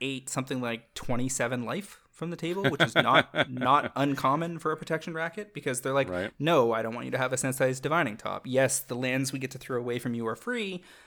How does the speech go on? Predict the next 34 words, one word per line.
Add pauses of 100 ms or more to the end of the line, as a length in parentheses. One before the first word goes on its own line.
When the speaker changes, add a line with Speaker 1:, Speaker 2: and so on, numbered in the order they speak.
(120)
Speaker 1:
but,
oh,
yeah,
we
definitely
don't
want
you
to
have
a
Timeless
Lotus.
We
don't
want
you
to
have
the
six
drop," (400)
whatever.
It
adds
up. (440)
And
Norn
adds
to
all
of
that. (520)
And